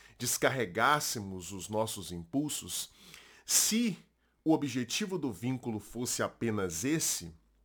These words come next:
nós trocaríamos de pessoas com muita facilidade. E isso normalmente não acontece.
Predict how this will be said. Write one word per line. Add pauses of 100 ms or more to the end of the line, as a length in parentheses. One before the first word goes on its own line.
(440)
nós
trocaríamos
de
pessoas
com
muita
facilidade. (680)
E
isso (260)
normalmente
não
acontece.